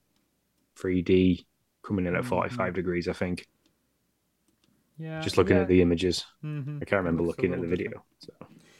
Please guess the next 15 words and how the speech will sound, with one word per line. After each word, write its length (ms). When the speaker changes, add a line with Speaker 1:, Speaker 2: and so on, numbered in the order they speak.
Speaker 2:
So, 140
yeah. 160
And 180
then, 260
uh, 180
the 140
other 140
game, 560
uh, 340
Insurgency 1160
Sandstorm, 1400
dropping 720
November 380
twenty-ninth, 680
um, 880